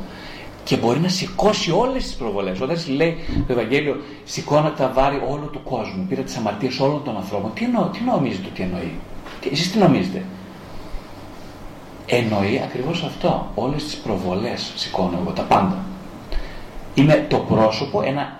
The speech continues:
εγώ που σηκώνω το όλο τις απεριόριστες προβολές σας. Όμως γίνεται αυτό; Γίνεται. Αυτό γίνεται στη θεότητα. Άρα τι γίνεται αυτόματα; Για σκεφτείτε, αν φορτώσω εγώ, εγώ έχω την ανάγκη να κάνω τεράστιες προβολές σε όλα.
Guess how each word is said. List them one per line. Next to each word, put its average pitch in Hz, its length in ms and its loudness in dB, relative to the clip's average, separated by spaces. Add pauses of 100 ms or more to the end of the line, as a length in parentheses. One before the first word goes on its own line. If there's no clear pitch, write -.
εγώ 101 340 -2
που 165 120 -2
σηκώνω 180 480 0
το 117 160 -2 (400)
όλο 254 200 2
τις - 180 -2
απεριόριστες 139 720 2
προβολές 165 460 -2
σας. - 300 -10 (460)
Όμως 123 160 2
γίνεται 127 260 2
αυτό; 120 300 -2 (360)
Γίνεται. 160 320 2 (300)
Αυτό 190 140 2
γίνεται 123 220 6
στη - 100 -4
θεότητα. - 440 -2 (1120)
Άρα 214 160 8
τι 262 140 6
γίνεται 170 380 6
αυτόματα; 160 380 -2
Για 220 140 0
σκεφτείτε, - 400 0
αν 190 180 4
φορτώσω 190 320 2
εγώ, 196 100 2
εγώ 190 160 4
έχω 208 240 -2 (320)
την 175 120 6
ανάγκη 190 200 8
να 240 60 0
κάνω 262 180 2
τεράστιες 269 480 4
προβολές 95 440 -4
σε - 100 -6
όλα. - 160 -2